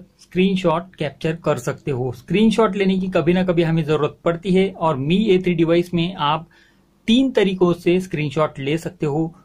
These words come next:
तो सबसे पहला और आसान तरीका है power button को press करके रखना दो second के लिए। जैसे कि अभी मैं कर देता हूं, power button को दो second के लिए press करके रखिए।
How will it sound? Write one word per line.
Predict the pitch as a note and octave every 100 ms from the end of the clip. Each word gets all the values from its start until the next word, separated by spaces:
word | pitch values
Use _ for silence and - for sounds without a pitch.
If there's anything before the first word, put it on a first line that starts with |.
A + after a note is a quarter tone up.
| _
तो | F3+
सबसे | - F#3+ - A3+ G3 -
पहला | F3 F#3+ G3
और | F#3+ E3 -
आसान | D#3+ D3 G3 F#3+
तरीका | F#3+ F3+ F#3
है | D#3 F3+ F#3 F#3 _ _ _ _ _ -
power | F3+ G#3 A3
button | F#3 F#3 F#3 F#3
को | F#3+ F#3
press | F#3 F3+ F3+
करके | - E3 -
रखना | E3+ E3+ F3
दो | C#3+ D#3+
second | D3 D3+ D3 C3
के |
लिए। | B2+ B2+
जैसे | E3+ F#3+
कि | G3+
अभी | F3+ F#3
मैं | F3+ F#3 F#3
कर | D#3+ D#3
देता | F3 F3
हूं, | F3+
power | F#3 F3 G3+ F#3
button | F3 F#3
को | F3+ D3
दो | F3
second | G3+ F#3 F#3+ F#3
के |
लिए | F#3 F#3
press | F#3 F#3
करके | F#3 F3 F#3
रखिए। | F3+ F3 E3+ F3+